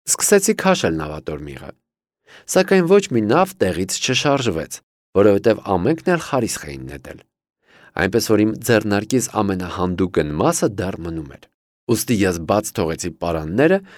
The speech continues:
և ձողերիս կեռերը նավերից կպցրած,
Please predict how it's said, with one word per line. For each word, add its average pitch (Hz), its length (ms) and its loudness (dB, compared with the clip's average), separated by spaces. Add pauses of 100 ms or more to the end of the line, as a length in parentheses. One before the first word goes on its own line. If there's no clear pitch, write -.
(120)
և 135 180 4
ձողերիս 113 540 2
կեռերը 104 460 2
նավերից 87 500 -6
կպցրած, - 540 -2